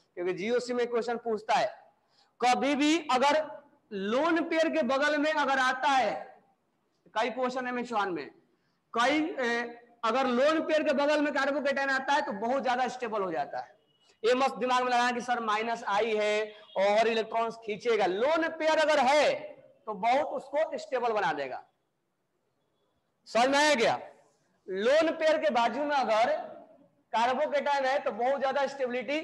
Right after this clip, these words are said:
उसको बैक बॉन्डिंग के द्वारा कर देगा। तो यहाँ shifting possible है, समझ में आ गया? क्यों?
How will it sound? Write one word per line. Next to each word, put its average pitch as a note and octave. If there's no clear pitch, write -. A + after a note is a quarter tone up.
उसको C#4+
बैक A#3
बॉन्डिंग B3
के B3
द्वारा A#3
कर G#3
देगा। D3
तो -
यहाँ A#3+
shifting B3
possible C4+
है, C4+
समझ C#4
में C#4
आ C#4+
गया? C#4
क्यों? C#4+